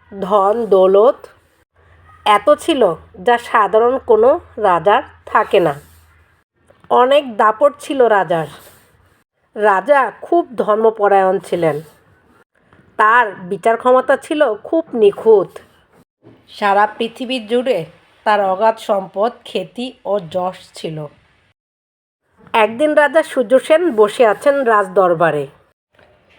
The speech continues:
এমন সময় এক যুবক প্রবেশ করল রাজসভায়। "মহারাজ, আমি আপনার কাছে এসেছি যে কোনো একটা কাজের জন্য।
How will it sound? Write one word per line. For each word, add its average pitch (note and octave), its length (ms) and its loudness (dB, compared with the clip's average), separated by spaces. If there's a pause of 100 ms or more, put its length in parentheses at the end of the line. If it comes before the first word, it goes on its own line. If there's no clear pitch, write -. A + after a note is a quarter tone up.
(140)
এমন A3 320 0
সময় A3+ 400 0
এক G#3 460 -4
যুবক G3 500 0 (140)
প্রবেশ F#3 400 0
করল C4 560 0
রাজসভায়। F#3+ 1040 -2 (1200)
"মহারাজ, A3 760 -2 (260)
আমি G#3 420 -2
আপনার F#3 420 -4
কাছে G#3 480 -6 (180)
এসেছি E3+ 600 -12 (1000)
যে G3 260 -2
কোনো A3 300 -2
একটা A#3+ 540 -2 (220)
কাজের G#3 500 -2
জন্য। E3+ 460 -6